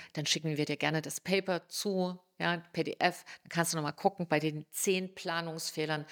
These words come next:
was da für dich zutrifft. Hier würde das jetzt den Rahmen sprengen, aber ich würde es gerne zur Verfügung stellen, wenn es dir hilft.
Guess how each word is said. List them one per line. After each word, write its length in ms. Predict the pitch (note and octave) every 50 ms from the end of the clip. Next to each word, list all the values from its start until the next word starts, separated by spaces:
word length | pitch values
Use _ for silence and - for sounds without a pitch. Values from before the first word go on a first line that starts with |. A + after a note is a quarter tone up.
| - - - - _
was 220 | - D#3 D3+ -
da 80 | - D#3+
für 100 | - E3+
dich 220 | - D#3+ - -
zutrifft. 560 | - - D3+ C#3+ - - - E3+ - - -
Hier 100 | - F3
würde 180 | D#3 D3 C#3+ -
das 140 | - D#3 D3
jetzt 220 | E3 - - -
den 60 | D3
Rahmen 300 | D3+ - D3 D3 D3+ D3+
sprengen, 480 | D3+ - - - - - D3+ C#3+ D3 -
aber 120 | - D#3
ich 160 | D#3+ D3+ - -
würde 80 | -
es 80 | - -
gerne 240 | - C#3+ D3 D#3+ E3
zur 140 | - -
Verfügung 420 | - D#3+ - - - D#3 - D#3 D3+
stellen, 380 | - - - D#3 D3+ D3+ D3+ - - - - _ -
wenn 200 | D3 D3+ C#3+ C#3+
es 280 | C#3+ D3 - - - _ _ -
dir 280 | - C#3+ C#3+ D3 D3 D3+ - _ _ _ _ _
hilft. 500 | - D#3 E3 C#3+ - - - - -